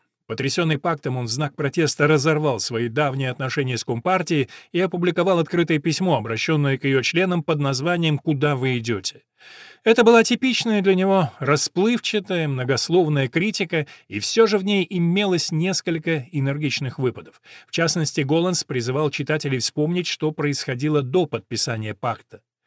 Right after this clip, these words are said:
Ведь вы видели в гитлеровско-фашистской агрессии смертельную угрозу, не правда ли? Главную смертельную угрозу для всего того, во что мы верим,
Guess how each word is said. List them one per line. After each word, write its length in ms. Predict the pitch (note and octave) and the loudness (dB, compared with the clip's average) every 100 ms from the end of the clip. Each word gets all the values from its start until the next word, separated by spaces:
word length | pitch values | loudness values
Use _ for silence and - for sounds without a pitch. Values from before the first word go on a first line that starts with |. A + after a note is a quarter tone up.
| _ - - _ | _ -20 -20 _
Ведь 240 | C#3 G#3 G#3 | -2 -2 0
вы 160 | B3+ | 2
видели 540 | A3 A3+ A#3 G#3+ F3+ C#3+ | 4 4 4 2 2 2
в 80 | B2 | 0
гитлеровско-фашистской 1200 | G3+ G3 F3 D#3+ - D3+ D#3+ - G3+ - - C3+ | -2 0 0 -2 -4 -2 -2 0 0 -2 0 0
агрессии 520 | C3 D#3 G3+ - F3 | 0 0 0 0 -2
смертельную 720 | D3 E3 C#3+ C#3+ E3+ E3+ F3+ | 0 0 0 0 0 2 2
угрозу, 380 | F3+ F3+ D#3 A2 | 2 2 0 -2
не 140 | G2+ | -8
правда 400 | G#2 C3+ G3 E3+ | -4 0 0 0
ли? 200 | A2+ F#2 - - - - | -4 -6 -16 -20 -20 -8
Главную 640 | A2+ D#3 F#3+ A3 A3 G#3+ | 2 4 6 4 4 2
смертельную 640 | - F#3+ F3 G#3 F#3+ F3+ E3+ | 2 0 2 2 2 2 0
угрозу 380 | E3+ F#3+ E3 D#3 | 2 2 2 0
для 160 | D#3+ | 0
всего 320 | - E3 F3 | 0 0 0
того, 360 | E3 D#3 F#3 F#3 - _ | 0 2 2 2 -4 _
во 160 | C3 E3 | 0 0
что 400 | - F#3+ F#3 - | 2 2 2 0
мы 240 | D3 E3 D#3 | 0 2 2
верим, 480 | C3+ F3+ C#3 F#2 | 0 2 0 -2